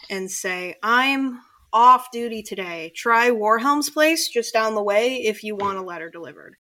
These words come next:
And again, for the second time today, they go to close the door and they look down at your shoes, Victor.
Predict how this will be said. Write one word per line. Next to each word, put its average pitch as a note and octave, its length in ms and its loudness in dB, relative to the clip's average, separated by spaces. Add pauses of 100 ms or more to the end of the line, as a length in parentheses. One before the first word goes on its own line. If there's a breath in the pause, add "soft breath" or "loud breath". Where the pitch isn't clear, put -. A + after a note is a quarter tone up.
(180)
And F#3+ 260 -4
again, A3 540 0 (160)
for G#3+ 100 -8
the G3+ 80 -8
second A#3 280 -2
time A3+ 240 0
today, G#3+ 340 -2
they F#3+ 160 -8
go G3+ 140 -2
to B3+ 60 0
close A3+ 300 0
the A3 100 -4
door F#3+ 280 -2
and G3 160 -2
they G3 80 -2
look G3+ 320 -2
down F#3+ 460 4 (380)
at A3 160 2
your C4 300 4
shoes, C4 440 2
Victor. - 420 -10